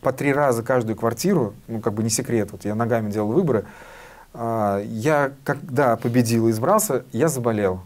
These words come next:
То есть это была просто реакция организма на вот это вот, э, ис-, и-, истощение, нужно было просто полежать и восстановиться. Вот. И вот, э, такая же ситуация была практически у всех, с кем я не разговаривал.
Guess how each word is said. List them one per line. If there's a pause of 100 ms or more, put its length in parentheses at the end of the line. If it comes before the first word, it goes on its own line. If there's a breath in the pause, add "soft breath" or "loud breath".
(280)
То
есть
это
была
просто
реакция
организма
на
вот
это
вот, (100)
э,
ис-,
и-,
истощение,
нужно
было
просто
полежать
и (220 loud breath)
восстановиться. (500 loud breath)
Вот.
И
вот,
э, (200)
такая
же
ситуация
была
практически
у
всех,
с
кем
я
не
разговаривал.